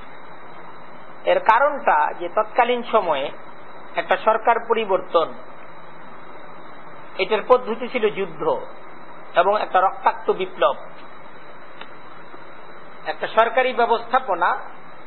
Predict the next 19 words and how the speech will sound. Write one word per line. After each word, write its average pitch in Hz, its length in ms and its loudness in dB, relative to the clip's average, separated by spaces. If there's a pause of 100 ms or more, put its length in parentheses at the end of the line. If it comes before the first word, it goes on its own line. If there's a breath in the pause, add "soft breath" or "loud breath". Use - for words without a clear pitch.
(400)
এটাকে 220 300 2
যদি 220 200 0
পরিবর্তন 247 580 4
করতে - 300 2
হয়, 240 240 4 (680)
তাহলে 185 260 4
তার 202 200 2
পদ্ধতি 208 360 0
ছিল 214 200 0
যুদ্ধ 175 240 -4
করতে 214 300 4
হবে 233 240 4 (1900)
অথবা 185 360 4 (1040)
রক্তাক্ত 196 480 4
একটা 202 220 2
বিপ্লব 202 400 2
ঘটাতে 156 360 -2
হবে। - 240 -10 (3000)
তাই 170 200 2